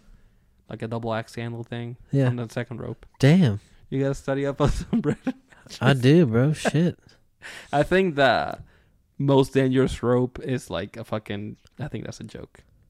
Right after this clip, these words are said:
Speaker 1: It's not actually, like, the most.
Speaker 2: No.
Speaker 1: All right. Hopefully you get this one.
Speaker 2: Off topic, since we're speaking about Bret Hart, I found out today,
Speaker 1: Yeah.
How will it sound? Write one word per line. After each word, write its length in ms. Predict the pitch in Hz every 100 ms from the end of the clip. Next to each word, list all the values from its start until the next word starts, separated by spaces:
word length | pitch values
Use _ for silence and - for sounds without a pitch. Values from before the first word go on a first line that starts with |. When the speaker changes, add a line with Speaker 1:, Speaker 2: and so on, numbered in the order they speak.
| _ _
Speaker 1:
It's 140 | 117 135
not 180 | 117
actually, 280 | 90 - -
like, 200 | - -
the 120 | - -
most. 240 | - - -
Speaker 2:
No. 380 | 107 85 76 -
Speaker 1:
All 80 | 139
right. 220 | 120 113 - _ _ -
Hopefully 220 | 147 147
you 60 |
get 160 | 131 127
this 180 | - -
one. 80 | - - - _ - _ _ _ _ _ -
Speaker 2:
Off 180 | 123 127
topic, 340 | - 123 117 107 -
since 260 | - 120
we're 60 | 113
speaking 200 | - 120
about 200 | 110 101
Bret 160 | 107 107
Hart, 260 | 107 - _ _ _ _ _ -
I 160 | 123
found 340 | 117 - 131 123
out 140 | 123
today, 520 | - 110 113 107 101 _
Speaker 1:
Yeah. 280 | 135 123